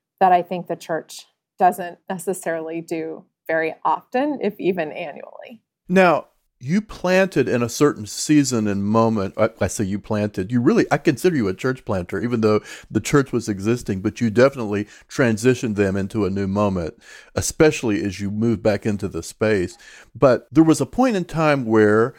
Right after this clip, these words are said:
Speaker 2: steadily, they may have been in onesies and twosies, they began to come in,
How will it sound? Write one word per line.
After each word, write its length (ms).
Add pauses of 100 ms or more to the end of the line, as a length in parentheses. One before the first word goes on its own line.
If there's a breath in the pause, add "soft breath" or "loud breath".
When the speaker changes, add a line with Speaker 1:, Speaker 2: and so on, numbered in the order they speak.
(380 soft breath)
Speaker 2:
steadily, 840
they 120
may 140
have 140
been 180
in 260 (120)
onesies 420
and 140
twosies, 480
they 100
began 400
to 100
come 280
in, 420